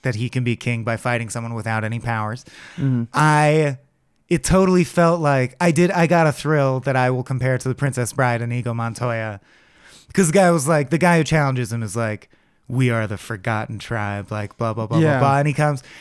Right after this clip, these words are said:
Speaker 1: and it's interesting. I just love that it's showing the context is everything. And I think that's one of the strengths of the film is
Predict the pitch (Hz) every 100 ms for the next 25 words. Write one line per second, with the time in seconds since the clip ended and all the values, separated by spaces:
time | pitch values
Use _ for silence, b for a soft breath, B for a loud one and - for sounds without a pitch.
0 | B - 165 175 190 165 - 175 165 156
1 | _ _ 160 165 175 - 175 170 139 147
2 | 135 - _ _ _ _ - 170 - 226
3 | 226 196 - 180 156 147 127 120 110 113
4 | 117 113 113 117 120 139 135 127 - 127
5 | 120 107 - 123 107 110 104 123 113 101
6 | B B B B - 156 139 131 120